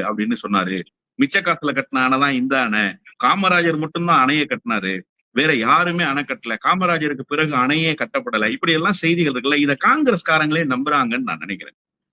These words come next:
காமராஜர் கார்ல தானே போனாரு, நடந்து ஒண்ணும் போலல, கார்ல தானே போனாரு, அதை நீங்க ஒத்துக்கிறீங்கல்ல? அப்ப காரில் போகிற காமராஜர் ஏ சி அறையில் இருந்தாருன்னு சொன்னது என்ன தப்பு இருக்கு? ஒரு ஸ்கின் அலர்ஜி இருந்திருக்கு அவருக்கு,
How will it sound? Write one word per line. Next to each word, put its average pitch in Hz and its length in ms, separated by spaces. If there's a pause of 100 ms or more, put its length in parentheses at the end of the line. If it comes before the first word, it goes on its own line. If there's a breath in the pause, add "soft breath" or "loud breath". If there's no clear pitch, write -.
காமராஜர் 202 640
கார்ல 196 280
தானே 175 180
போனாரு, 123 300
நடந்து 151 320
ஒண்ணும் 143 200
போலல, 95 280 (840)
கார்ல 190 320
தானே 180 180
போனாரு, 123 400 (240)
அதை 151 200
நீங்க 170 200
ஒத்துக்கிறீங்கல்ல? 135 680 (640)
அப்ப - 240
காரில் 247 560
போகிற 226 380 (100)
காமராஜர் 214 640
ஏ 208 200
சி 226 200
அறையில் 196 340
இருந்தாருன்னு 202 520
சொன்னது 190 320
என்ன 180 160
தப்பு 170 260
இருக்கு? 160 200
ஒரு 202 100
ஸ்கின் 226 360
அலர்ஜி 175 320
இருந்திருக்கு 139 400
அவருக்கு, 95 260